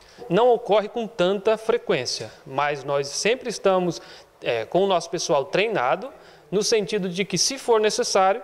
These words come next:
a gente estabelece o planejamento e presta apoio ao Poder Judiciário. Vale salientar que nós co-, é, realizamos cotidianamente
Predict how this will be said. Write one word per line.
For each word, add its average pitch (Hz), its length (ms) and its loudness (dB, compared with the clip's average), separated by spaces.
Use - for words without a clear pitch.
a 202 80 0
gente 175 180 -2
estabelece 156 600 0
o - 20 -8
planejamento 208 840 0
e 185 80 -2
presta 185 640 2
apoio 180 580 -2
ao - 140 0
Poder 175 300 0
Judiciário. 165 560 -2
Vale 165 220 0
salientar 175 1000 0
que 202 120 -2
nós 170 260 2
co-, - 220 -6
é, 135 100 2
realizamos 156 720 0
cotidianamente 170 1040 0